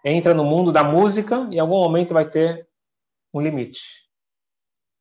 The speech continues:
No mundo da arte, tudo vai ter um limite, porque tudo é uma expressão humana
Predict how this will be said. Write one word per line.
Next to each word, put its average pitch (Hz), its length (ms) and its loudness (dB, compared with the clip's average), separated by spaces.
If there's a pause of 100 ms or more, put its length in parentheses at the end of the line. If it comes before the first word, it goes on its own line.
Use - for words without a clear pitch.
(420)
No 127 120 -10
mundo 147 260 -2
da 139 120 4
arte, 180 560 2 (460)
tudo 226 240 -4
vai 190 100 2
ter 170 100 -4
um 160 80 -4
limite, 135 640 -10 (140)
porque 143 260 -10
tudo 165 560 -8 (460)
é 131 140 -4
uma 135 400 -4
expressão - 760 -6
humana 135 640 -4